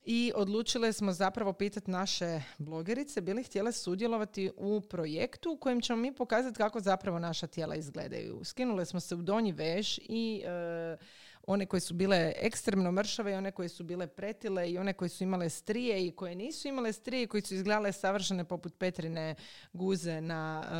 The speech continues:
e, Petra je jedina koja, čiji smo akt objavili. E,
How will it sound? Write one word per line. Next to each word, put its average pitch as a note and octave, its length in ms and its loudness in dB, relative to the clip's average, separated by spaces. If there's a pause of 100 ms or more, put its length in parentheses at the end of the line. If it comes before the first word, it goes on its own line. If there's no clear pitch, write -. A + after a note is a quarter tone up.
e, E3 40 -4
Petra F#3 360 2
je E3 120 2
jedina G3 360 6
koja, F3 400 0
čiji F#3 240 -2
smo F3 280 -2
akt F3+ 340 0
objavili. D#3+ 800 -2 (520)
E, - 80 -4